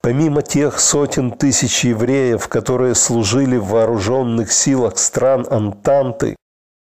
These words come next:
в военных действиях принимали участие и прекрасно себя проявили еврейские батальоны, созданные в рамках британской армии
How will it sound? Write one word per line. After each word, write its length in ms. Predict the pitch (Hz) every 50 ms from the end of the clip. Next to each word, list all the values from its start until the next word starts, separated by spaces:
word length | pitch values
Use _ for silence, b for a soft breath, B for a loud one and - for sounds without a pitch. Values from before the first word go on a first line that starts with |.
| _ _ _ _ _ _ _ _ -
в 100 | - 98
военных 520 | 107 110 117 123 123 117 113 117 110 107 98
действиях 720 | 110 120 123 120 110 - - - - 123 117 110 - -
принимали 560 | - - 110 110 110 113 117 117 117 117 117
участие 800 | 117 117 113 - - 131 120 117 117 117 - - - - 120 113
и 160 | - - 135
прекрасно 720 | 104 - 117 107 - - 113 117 123 113 - - - 120
себя 340 | 110 - 123 110 107 117 120
проявили 760 | 139 - - 113 110 110 110 98 92 117 123 120 113 117 117 113 - _ _ _ _ _ _ _ -
еврейские 800 | 123 120 113 110 117 127 127 120 110 - - - - 123 123
батальоны, 920 | 110 104 113 - - 123 113 107 104 98 113 127 123 120 117 117 120 117 - - _ _ _ -
созданные 760 | - - - 131 117 113 107 98 98 113 113 110 113 117 113
в 100 | 101 104
рамках 500 | 107 110 117 113 110 - - 117 104 95
британской 880 | 95 110 107 104 - - 127 113 110 104 - - - - 120 110 - - -
армии 580 | 131 120 120 120 117 113 113 117 117 117 104